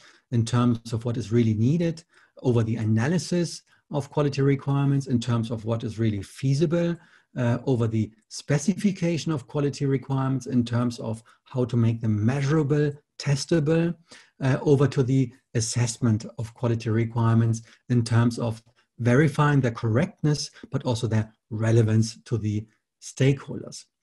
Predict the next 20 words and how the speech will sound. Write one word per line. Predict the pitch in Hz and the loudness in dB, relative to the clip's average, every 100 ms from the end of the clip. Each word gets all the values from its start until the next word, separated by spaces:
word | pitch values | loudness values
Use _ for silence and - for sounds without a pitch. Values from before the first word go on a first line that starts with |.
| _ - _ | _ -20 _
Now, | 131 127 110 208 | 0 2 0 -2
not | 135 160 220 | 4 6 4
specifying, | - - 143 - 117 120 123 135 - | 0 0 0 0 -2 0 0 -2 -2
uh, | 120 | -4
quality | 117 127 120 117 | -2 0 0 0
requirements, | 117 120 117 123 120 123 117 - | 0 0 -2 -2 2 0 0 -2
neglecting | 113 113 170 196 - 135 | -2 2 0 2 2 4
them | 123 135 - _ - | 6 2 -2 _ -4
is, | 117 | -4
of | 117 | -4
course, | - 101 - - _ _ _ - | -6 -8 -10 -20 _ _ _ -6
even | 107 101 | -2 -2
worse. | 101 107 - - _ _ _ - - 143 | -4 -8 -10 -20 _ _ _ -20 -4 4
Now, | 131 | 4
at | |
this | 214 214 | 6 2
point, | - 175 165 - | 4 4 2 0
I | 143 | -4
could, | 113 139 123 - 127 | 2 2 2 0 -2
uh, | 120 117 113 | 0 2 0